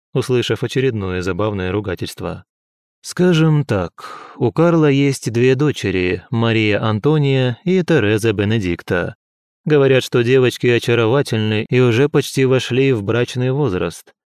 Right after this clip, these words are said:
И да, Карл принял приглашение Её Величества и отправит обеих девочек на торжественные увеселения,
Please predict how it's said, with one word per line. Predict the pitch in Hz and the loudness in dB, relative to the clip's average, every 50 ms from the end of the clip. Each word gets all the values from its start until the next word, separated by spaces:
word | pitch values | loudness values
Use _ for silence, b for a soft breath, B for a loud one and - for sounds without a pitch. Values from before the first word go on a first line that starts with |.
| _ _ _ _ - | _ _ _ _ -2
И | 160 160 156 151 123 | 2 2 4 4 2
да, | 98 87 87 92 - _ _ _ _ _ _ _ - 180 | 0 0 -2 -4 -6 _ _ _ _ _ _ _ -2 0
Карл | 180 175 165 165 151 147 | 2 4 4 4 2 2
принял | - - 160 170 180 170 135 104 98 92 | 0 0 0 2 2 2 2 0 0 0
приглашение | - 113 107 98 104 107 95 - - 120 117 113 110 107 104 104 104 104 104 | 0 0 0 2 0 0 0 0 0 0 0 0 0 0 0 0 0 2 2
Её | 107 110 110 | 2 2 2
Величества | 104 101 107 120 143 - - 120 - - 117 110 110 110 107 _ _ _ _ _ _ - | 2 2 2 0 0 -2 -2 -4 -2 -2 -2 0 0 -2 -4 _ _ _ _ _ _ 0
и | 196 196 | 2 2
отправит | 185 175 - - 156 156 160 156 147 147 139 147 | 2 2 0 0 0 2 2 4 2 2 2 2
обеих | 143 139 131 139 143 135 113 104 92 95 | 0 2 2 2 2 2 2 2 2 0
девочек | 92 98 120 131 123 110 - - - 107 - | 0 2 2 2 2 2 0 0 -4 -4 -2
на | 120 110 | -2 -2
торжественные | - 120 110 101 98 113 123 117 - - 113 117 117 117 113 117 | 0 0 0 0 0 0 0 -2 -2 -2 -2 0 0 0 0 0
увеселения, | - 127 117 117 117 - - 120 127 135 131 113 92 90 87 87 87 | 0 0 0 0 0 0 0 0 2 2 2 2 0 -2 -4 -4 -6